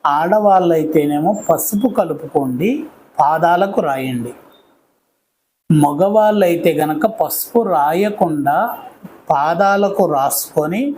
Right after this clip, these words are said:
చక్కగా ఒక గంట, రెండు గంటలు, లేదంటే పూర్తిగా తనంతల తాను ఆ రాసుకున్నటువంటి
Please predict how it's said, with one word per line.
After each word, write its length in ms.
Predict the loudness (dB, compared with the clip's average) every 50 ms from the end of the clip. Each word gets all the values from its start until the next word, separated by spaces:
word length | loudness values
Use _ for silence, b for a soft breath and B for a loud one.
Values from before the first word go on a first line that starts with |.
| -12 -18 b b b b b b b b b b
చక్కగా 760 | -4 -4 -2 -4 -4 -2 -2 -2 0 0 0 0 -2 -4 -8 -12 -18 -20 -20 _ _ _ _ -4 -2
ఒక 180 | -2 0 -2
గంట, 520 | -4 -4 -2 0 0 0 0 -2 -2 -2 -2
రెండు 460 | -2 -2 -2 -2 -4 -2 -2 0 0
గంటలు, 560 | 0 0 0 0 0 0 0 0 0 0 0
లేదంటే 600 | 0 2 2 2 2 2 0 0 -2 -2 -4 -4
పూర్తిగా 760 | -4 -6 -6 -4 -2 0 0 0 -2 -4 -4 0 2 2 2
తనంతల 680 | 2 2 0 -2 -2 -2 -4 -4 -2 -2 0 0 0 0
తాను 600 | 0 0 0 2 0 0 0 -2 -2 -4 -6 -8 -12 B B B B B B B _ 0
ఆ 320 | 0 2 2 2 0 0 2
రాసుకున్నటువంటి 1200 | 2 2 2 2 0 0 -2 -2 0 0 -2 0 -2 -4 -4 -4 -2 -2 -2 -2 -2 -2 -2 -4 -2